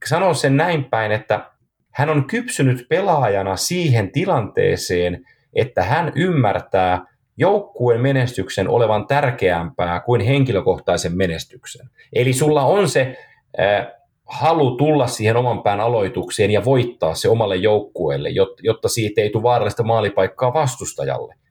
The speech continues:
Niin, niin, niin mä nä-, mä näen sen vaan niinku tosi positiivisena asiana Vincent Trocheckin kohdalla, et, et hän, hän, hän, hän on sen verran nähnyt tätä matkaa, että hän ymmärtää,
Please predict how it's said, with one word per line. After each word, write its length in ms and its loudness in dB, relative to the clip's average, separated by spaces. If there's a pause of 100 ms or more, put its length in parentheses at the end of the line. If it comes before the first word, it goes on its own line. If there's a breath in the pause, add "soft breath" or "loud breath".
(140)
Niin, 340 -2
niin, 140 0
niin 140 0
mä 120 0
nä-, 140 -2
mä 120 0
näen 180 0
sen 160 0
vaan 180 0
niinku 140 0
tosi 300 0
positiivisena 760 -2
asiana 280 0
Vincent 240 0
Trocheckin 480 0
kohdalla, 520 0 (380 soft breath)
et, 240 0
et 200 -2
hän, 360 -2 (420)
hän, 300 -4
hän, 140 -2
hän 240 0
on 80 0
sen 120 0
verran 220 0
nähnyt 320 0
tätä 180 -2
matkaa, 580 -4
että 180 -2
hän 120 -2
ymmärtää, 840 -2